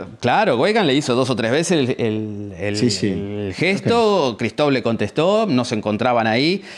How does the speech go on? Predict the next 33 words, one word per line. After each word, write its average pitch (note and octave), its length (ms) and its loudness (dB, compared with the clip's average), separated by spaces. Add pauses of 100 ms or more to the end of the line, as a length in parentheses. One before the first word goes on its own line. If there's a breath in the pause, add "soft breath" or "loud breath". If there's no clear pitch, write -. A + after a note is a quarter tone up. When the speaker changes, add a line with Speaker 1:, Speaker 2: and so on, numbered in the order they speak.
(380 loud breath)
Speaker 1:
Y F3 120 6
formaba G#3+ 500 2
parte A3 260 2
de F#3+ 80 4
la D3 100 2
frustración C3+ 500 0
generalizada D#3 600 2
del E3+ 120 2
equipo, A#3+ 340 0
que D#4+ 60 2
después A#3+ 220 2
Martino G#3 360 2
confesó A2+ 400 0
en C#3+ 60 0
conferencia B2 420 -2
de E3 80 2
prensa E3 380 0 (320 loud breath)
que D3 240 2
él F#3+ 100 2
mismo G3+ 320 4
había D3+ 180 4
equivocado A#2+ 580 2
el, F2 240 -4 (120)
el A2 140 -2
esquema F#2+ 340 -4
táctico. E2+ 300 -4
Speaker 2:
Bueno. F2+ 180 -6
Speaker 1:
Claro, E3 260 0 (440 loud breath)
dos C3+ 160 0
goles C#3+ 500 0 (160)
en A#2 200 -2
dos C3+ 160 0
minutos D3 560 2